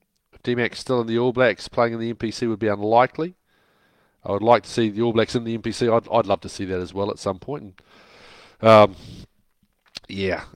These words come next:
it would be good. Well, look, as I say, that was, it was initially what I heard, Craig, was it was a very wild rumour, and then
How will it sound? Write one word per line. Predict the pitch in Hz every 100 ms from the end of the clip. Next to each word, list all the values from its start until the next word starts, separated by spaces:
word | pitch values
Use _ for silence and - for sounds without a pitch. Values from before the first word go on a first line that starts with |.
| _
it | 117
would | 120
be | 120
good. | 139
Well, | 131 139 127
look, | 117
as | 131 135
I |
say, | - 87 - _ _ _ _ 117
that | 151
was, | 151 - -
it | 120 - 131
was | 117 107 - _ _ -
initially | 135 196 202 180
what | 131 131
I | 120 120
heard, | 107 113 110
Craig, | - 101 95
was | 98 92 -
it | 123
was | 117
a | 120
very | 139
wild | 113 110 123 127 113
rumour, | 107 101
and | 104
then | 110 107 101